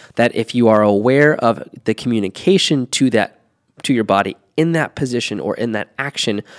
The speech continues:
you can actually collect more movement data proprioceptively for your body to make a better decision in real time.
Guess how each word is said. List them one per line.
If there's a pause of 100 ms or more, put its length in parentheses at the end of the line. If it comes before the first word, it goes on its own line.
(160)
you
can
actually
collect
more
movement
data (100)
proprioceptively (300)
for
your
body
to
make
a
better
decision
in
real
time.